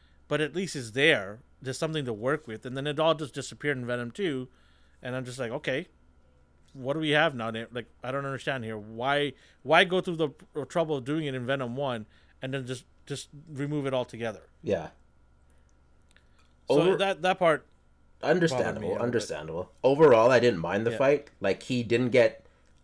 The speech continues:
Speaker 2: manhandled, but you could tell Carnage was stronger. But there was some cool moves,
Speaker 1: Yeah.
Speaker 2: like he pile drives him, rolls back, just slams him around. Um, what bothered me, again, it's with the, like, lore,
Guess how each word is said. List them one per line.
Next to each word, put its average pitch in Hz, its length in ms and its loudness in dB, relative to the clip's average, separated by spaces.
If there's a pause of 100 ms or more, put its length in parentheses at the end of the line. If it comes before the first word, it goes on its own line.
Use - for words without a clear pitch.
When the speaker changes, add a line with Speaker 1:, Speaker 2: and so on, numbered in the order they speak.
(120)
Speaker 2:
manhandled, 120 960 2
but 104 140 0
you 104 80 -4
could 101 180 -4
tell 104 220 0
Carnage 101 340 -2
was 90 140 -4
stronger. 101 640 0
But 117 140 2
there 113 120 6
was 117 220 6
some 117 160 2
cool 117 240 0
moves, 104 200 0
Speaker 1:
Yeah. 123 200 2
Speaker 2:
like 101 180 4
he 101 80 -8
pile 92 300 -4
drives 90 340 -4
him, 90 380 -4 (360)
rolls 92 280 0
back, 90 380 -2
just 90 180 -10
slams 90 260 -4
him 90 240 -6
around. 87 500 -8 (720)
Um, 110 540 0 (560)
what 120 220 4
bothered 139 360 6
me, 107 400 0 (800)
again, 98 360 0
it's - 300 -6
with 95 240 2
the, 98 260 4
like, 85 260 -2 (420)
lore, 80 540 -4